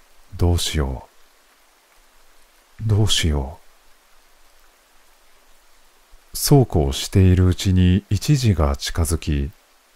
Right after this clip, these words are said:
おばさんに二階へ行くように促されました。一緒に来てくれませんかとお願いしましたが、私はここにいるから、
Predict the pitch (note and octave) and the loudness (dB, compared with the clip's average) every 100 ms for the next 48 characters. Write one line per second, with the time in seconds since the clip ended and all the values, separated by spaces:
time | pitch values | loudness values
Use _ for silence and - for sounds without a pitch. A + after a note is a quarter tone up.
0 | _ _ _ _ _ F#2+ F#2 - F#2+ F2+ | _ _ _ _ _ -2 0 2 0 2
1 | F2 F2+ E2 - - - F2 - B2 B2 | 2 2 -2 -10 -16 -4 -2 2 2 4
2 | B2 A#2+ - B2 B2 A2 D#2 C#2 C#2+ E2 | 4 2 0 0 2 2 2 -2 -2 -2
3 | F2 - F#2 F2 E2+ - D2+ C2 C2 - | -2 -2 0 0 -2 -4 -6 -6 -10 -18
4 | _ _ _ _ _ _ _ _ _ _ | _ _ _ _ _ _ _ _ _ _
5 | _ _ - - A2 G2+ - D3+ D3+ D3 | _ _ -20 -6 -2 -2 0 4 4 4
6 | - - E3 A2 F2+ E2+ - G2+ G2 E2+ | 0 0 2 4 4 2 2 2 2 -2
7 | - C#2+ D2 E2+ F2+ F#2 F2+ G2 F#2+ - | 0 0 2 2 2 2 0 -2 0 0
8 | - D2+ C#2 C#2 - - _ _ _ _ | -2 -2 -2 -6 -12 -20 _ _ _ _
9 | _ _ _ _ _ _ _ _ _ _ | _ _ _ _ _ _ _ _ _ _
10 | _ _ - A#2+ C#3+ C3 D3+ C#3+ C3+ C3+ | _ _ -4 0 0 0 4 4 4 0
11 | C#3+ C#3 C#3+ D3 - G#2+ D#2+ C#2+ | 2 4 4 2 2 2 2 0